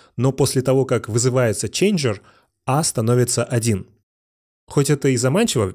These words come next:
все помещать в глобальную область видимости и забыть о сложностях раздельных окружений,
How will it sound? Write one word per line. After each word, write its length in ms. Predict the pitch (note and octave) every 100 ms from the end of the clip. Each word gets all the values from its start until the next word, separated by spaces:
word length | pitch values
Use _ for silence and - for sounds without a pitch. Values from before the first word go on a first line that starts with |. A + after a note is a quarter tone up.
| -
все 260 | - - C3+
помещать 420 | A#2+ A2+ B2+ G2+
в 20 |
глобальную 540 | G#2 A2+ C3+ B2 A#2
область 280 | A2 A2+ -
видимости 460 | C3+ C3+ G#2+ - A2
и 160 | A2+
забыть 420 | G#2 A2 A#2+ C3+ -
о 80 |
сложностях 680 | G#2+ C3+ A#2 A2+ - A2 -
раздельных 540 | - G#2+ G#2 A#2+ A2 -
окружений, 520 | - A2 A#2 G2+